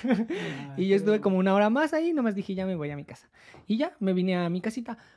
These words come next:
Speaker 1: Pero, mm, sí, el cumpleañero se nos puso malito, maluco, maluco. Y resulta que se está organizando una fiesta. No sé si
Speaker 2: ¿Y
Speaker 1: esto lo podía
Speaker 2: siguió
Speaker 1: decir
Speaker 2: bien después
Speaker 1: públicamente.
Speaker 2: de?
Speaker 1: Ah, sí, sí, está todo, está todo bien. Está todo en orden. De hecho, nos invitaron a otra fiesta para el treinta, creo, de octubre.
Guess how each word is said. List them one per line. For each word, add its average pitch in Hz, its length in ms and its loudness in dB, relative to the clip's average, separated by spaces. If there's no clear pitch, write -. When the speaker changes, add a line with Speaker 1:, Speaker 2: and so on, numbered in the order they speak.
Speaker 1:
Pero, 180 560 4
mm, 165 420 0
sí, 196 160 4
el 190 100 4
cumpleañero 185 380 4
se 208 120 2
nos 165 100 2
puso 170 180 2
malito, 151 500 -2
maluco, 131 360 -6
maluco. 113 400 -10
Y 214 120 6
resulta 240 520 4
que 214 100 -2
se 196 60 -2
está 180 160 0
organizando 196 460 0
una 220 160 4
fiesta. 165 640 0
No 170 140 -6
sé 190 100 0
si 190 120 0
Speaker 2:
¿Y 254 60 6
Speaker 1:
esto 247 160 4
lo 254 80 4
podía 220 220 6
Speaker 2:
siguió 196 120 2
Speaker 1:
decir 190 140 2
Speaker 2:
bien 233 100 0
después 208 120 4
Speaker 1:
públicamente. 226 340 -6
Speaker 2:
de? - 60 -12
Speaker 1:
Ah, 320 220 2
sí, 359 220 2
sí, 311 200 2
está 233 240 0
todo, 254 220 4
está 247 200 -2
todo 247 160 -4
bien. 156 200 -6
Está 190 200 -4
todo 214 140 6
en 196 80 6
orden. 156 240 4
De 196 160 6
hecho, 190 260 -4
nos 196 140 0
invitaron 208 380 6
a 214 60 4
otra 214 180 0
fiesta 208 320 0
para 175 160 2
el 143 100 -4
treinta, 175 320 -4
creo, 320 320 -4
de 175 380 0
octubre. 254 400 0